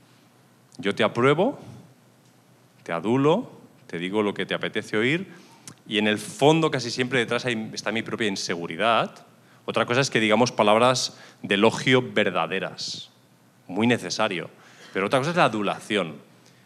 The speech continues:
Adulo con la expectativa de generar también un, una ola de regreso que me apruebe, sentir aprobación. Habla de avaricia, tener cosas.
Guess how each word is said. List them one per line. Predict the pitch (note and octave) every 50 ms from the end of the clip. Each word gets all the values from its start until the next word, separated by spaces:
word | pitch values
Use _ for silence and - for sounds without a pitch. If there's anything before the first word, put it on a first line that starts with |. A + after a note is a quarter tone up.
| _ _ _
Adulo | - F2 E2+ F2+ F#2+ A#2 C3 C#3 D3 D#3 F3 G3+ B3+ C4+ - - - - - - - _ _ _ _ _ -
con | - F#2+
la | F2+
expectativa | - - G2+ F#2 G2 E2+ - G#2+ A2+ B2
de | B2
generar | - - A#2+ G#2+ G#2 G#2 G#2+ A2+ A#2 A2
también | A#2+ A2 G#2 A2 A2+ A2+
un, | A#2 A#2 A2+ A2 G2+ F2+ - - - _ _ _ _ _
una | - A2+ G#2+ A2+ A2+
ola | A2 A2+ A#2 A2+
de | G#2+ G2+
regreso | F#2+ F2 F2+ F2+ F2 F#2+ A2 D3+ D#3 - - C3+ D3 A3 B3+ - - - _ - _ _ -
que | - A2 G#2
me | G#2 G#2
apruebe, | G2 F2+ F2 - - G#2+ G#2+ A2 G#2+ G#2+ G2+ F2+ F2 E2 D#2+ - - - _ _ _ _ _ _ _ _ _ _ _ _ _ _ _ -
sentir | - - F#2+ F#2 - A#2+ A#2+ A#2+
aprobación. | A#2 A#2+ G#2+ G2+ F#2 D#2+ - - F#2+ F2 E2 - - - -
Habla | G#2 A#2 C#3 D#3+ D#3+
de | D3+ C#3
avaricia, | A#2 A2+ G#2+ C3 E3+ D#3+ - - - G2 E2 C#2+ - - - _ _ _ _ _ _ _ _ _ _ _
tener | - G2+ G2 G2 G#2+ A2+ A2 G#2 G#2+
cosas. | - G#2+ G2 F#2 - E2 D#2+ - - - - - - -